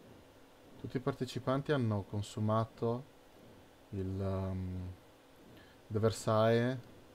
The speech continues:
eh, cinque minuti fa. E sono entrati in un, ehm, in una cer-,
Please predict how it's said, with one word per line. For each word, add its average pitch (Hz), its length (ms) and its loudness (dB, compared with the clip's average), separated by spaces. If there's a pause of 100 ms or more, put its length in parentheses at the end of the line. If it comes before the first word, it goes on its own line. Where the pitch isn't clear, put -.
(1200)
eh, 98 280 0
cinque 123 320 0
minuti 107 300 0
fa. 98 260 0 (4000)
E - 60 -10
sono 117 240 -2
entrati 117 420 2
in 113 80 2
un, 101 260 0
ehm, 90 680 -4 (1300)
in 107 80 -6
una 104 120 0
cer-, 107 280 -2